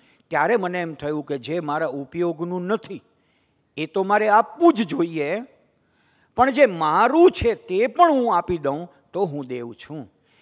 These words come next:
એટલે હું વિનંતી કરવા નીકળ્યો છું કે તમારા ખપ પૂરતી ધરતી રાખો અને બાકીની તમે રાષ્ટ્રને અર્પણ કરો. એમાંથી આ ભૂદાનની પ્રવૃત્તિ આવી. આ વિનોબાજી એ ગાંધીના શિષ્ય, જેને ગાંધીમાં હિમાલય દેખાણા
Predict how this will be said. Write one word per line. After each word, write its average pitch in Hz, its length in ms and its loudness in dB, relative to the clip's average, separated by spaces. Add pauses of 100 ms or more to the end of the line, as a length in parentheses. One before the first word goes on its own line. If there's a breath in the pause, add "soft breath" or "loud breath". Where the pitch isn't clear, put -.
(140)
એટલે 214 280 -2
હું 320 180 6
વિનંતી 320 380 2
કરવા 254 300 6
નીકળ્યો 220 380 2
છું 190 180 -6
કે 190 100 -4
તમારા 196 340 -2
ખપ - 360 -6
પૂરતી 180 280 -6
ધરતી 160 380 -4
રાખો 180 460 0 (220 loud breath)
અને 156 160 -4
બાકીની 147 440 -6
તમે 139 260 -10
રાષ્ટ્રને 127 460 -12
અર્પણ 110 380 -16 (100)
કરો. 120 260 -16 (500)
એમાંથી 160 340 -8
આ 147 60 -4
ભૂદાનની 131 480 -8
પ્રવૃત્તિ 120 520 -12
આવી. 127 180 -6 (240 loud breath)
આ 170 160 2
વિનોબાજી 240 560 0
એ 240 140 2
ગાંધીના 180 520 -4
શિષ્ય, 127 560 -8 (840)
જેને 160 220 -4
ગાંધીમાં 160 500 -4
હિમાલય 143 440 -4
દેખાણા 165 520 -4